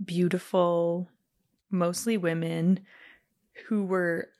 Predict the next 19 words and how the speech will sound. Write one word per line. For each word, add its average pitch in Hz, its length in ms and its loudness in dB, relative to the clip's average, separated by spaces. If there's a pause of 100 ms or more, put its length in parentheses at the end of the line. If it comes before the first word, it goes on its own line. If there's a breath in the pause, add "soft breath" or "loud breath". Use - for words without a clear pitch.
(500)
glorifying 190 1300 0
their 170 240 0
lives. 165 560 -2
They 165 220 2
were, 160 180 2
like, 147 340 -2 (380 loud breath)
showing 180 680 2
the 185 240 4
best 170 580 -2
fashion, 202 720 0
the 175 100 0
best 165 420 0
lifestyles, 190 760 0
the 175 100 4
best 160 280 -2
travel, 175 480 0
the 165 120 -2
best 175 260 -2
lattes. 175 800 0